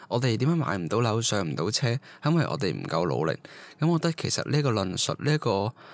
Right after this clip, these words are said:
呢個講法其實就唔係幾好嘅，因為我覺得雖然我哋可能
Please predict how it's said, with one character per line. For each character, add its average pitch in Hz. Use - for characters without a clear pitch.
呢 151
個 120
講 110
法 110
其 -
實 -
就 85
唔 78
係 57
幾 78
好 -
嘅， 107
因 175
為 170
我 107
覺 -
得 131
雖 190
然 65
我 117
哋 110
可 120
能 117